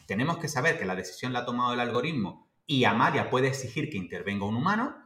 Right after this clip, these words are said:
Y después tenemos una auditoría ética sobre el algoritmo. ¿Por qué el algoritmo ha decidido lo que ha decidido? Porque alguien le han tenido que programarlo.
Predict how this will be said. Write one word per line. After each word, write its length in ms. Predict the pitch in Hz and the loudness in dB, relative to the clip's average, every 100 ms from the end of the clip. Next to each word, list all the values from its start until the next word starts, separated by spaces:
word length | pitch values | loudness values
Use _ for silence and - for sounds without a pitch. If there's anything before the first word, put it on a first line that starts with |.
| _ - - - | _ -20 -18 -2
Y 120 | 185 | 4
después 460 | 220 220 202 208 214 - - _ | 4 4 0 0 -2 -10 -20 _
tenemos 640 | 127 131 185 220 - - - - | 2 2 4 2 0 -10 -12 0
una 580 | 147 151 135 110 110 - | 2 4 6 4 2 4
auditoría 760 | 110 107 107 104 143 156 156 151 | 4 4 0 0 2 2 2 0
ética 440 | 175 185 175 175 | 0 -2 -4 -4
sobre 280 | - 123 113 | -2 0 2
el 80 | 104 | 2
algoritmo. 640 | 98 92 107 90 85 - | 2 2 0 0 -4 0
¿Por 200 | 135 127 | 2 4
qué 100 | 180 | 4
el 80 | 196 | 4
algoritmo 460 | 202 185 175 202 190 | 6 4 2 2 2
ha 40 | |
decidido 460 | 165 147 165 190 175 | 0 -2 2 2 4
lo 120 | 143 | 2
que 80 | 120 | 2
ha 60 | |
decidido? 480 | 113 110 90 90 80 | 0 -2 -4 -6 -4
Porque 180 | 101 - | -4 0
alguien 200 | 101 127 | 0 2
le 60 | 139 | 2
han 80 | |
tenido 280 | 226 214 104 | 2 0 -2
que 80 | - | -4
programarlo. 560 | 101 95 120 269 110 | -4 -2 2 2 2